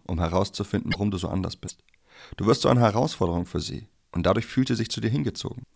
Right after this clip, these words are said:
Da die Chance besteht, dass du diese Guideline falsch interpretieren könntest, möchte ich dir noch einen Satz mit auf den Weg geben. Ich sag nicht, dass du ein kalter Typ sein sollst, der keine Emotionen hat, nie weint und nie lacht. Hier ist, was bei dir ankommen sollte.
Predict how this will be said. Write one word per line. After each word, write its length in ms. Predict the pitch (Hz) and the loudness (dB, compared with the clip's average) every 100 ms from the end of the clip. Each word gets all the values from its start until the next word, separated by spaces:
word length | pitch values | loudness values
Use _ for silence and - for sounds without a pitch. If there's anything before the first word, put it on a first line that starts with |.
| _ _ _ _ _ | _ _ _ _ _
Da 100 | - | -2
die 80 | 107 | 2
Chance 340 | 98 123 143 107 | 6 6 6 4
besteht, 420 | 104 - 110 - | 2 4 4 2
dass 80 | 95 | 0
du 80 | |
diese 180 | 92 90 | 0 0
Guideline 320 | 87 92 92 | 2 2 2
falsch 280 | 90 101 104 | 2 4 4
interpretieren 480 | 104 90 - 92 87 | 2 -2 -4 -2 0
könntest, 500 | - - - - - - - _ | 0 -2 -2 -10 -14 -20 -20 _
möchte 200 | 95 101 | -2 0
ich 80 | 104 | 0
dir 80 | - | 0
noch 80 | |
einen 140 | 85 95 | 0 2
Satz 240 | 92 - | 2 2
mit 100 | 92 | 0
auf 100 | 87 | 0
den 180 | - 82 | -2 0
Weg 160 | 85 - | 0 -2
geben. 280 | - - - _ - - - - | -8 -10 -18 _ -20 -20 -20 -10
Ich 140 | - | 0
sag 180 | 92 101 | 4 4
nicht, 360 | 104 110 131 - | 6 4 2 0
dass 100 | 98 | 0
du 80 | 98 | 2
ein 140 | 98 | 0
kalter 340 | - 98 104 | 2 2 2
Typ 200 | - 117 | 0 -2
sein 180 | - 90 | 0 0
sollst, 280 | 87 90 90 | 2 0 0
der 80 | 82 | -2
keine 220 | 90 87 | 0 2
Emotionen 480 | 90 87 - 98 92 | 0 0 0 0 0
hat, 200 | 80 - - | -2 -4 -2
nie 140 | 92 | 0
weint 340 | 85 92 101 - | 2 2 0 -4
und 140 | - - | -8 -4
nie 120 | 87 | 0
lacht. 340 | 85 85 - - _ _ _ _ - - - - | 0 -2 -8 -20 _ _ _ _ -20 -20 -20 0
Hier 160 | 113 | 2
ist, 100 | 135 | 4
was 140 | 131 131 | 4 4
bei 80 | |
dir 140 | 110 - | 4 4
ankommen 360 | 107 - 85 | 2 2 0
sollte. 360 | 80 80 - - | 0 -2 -4 -10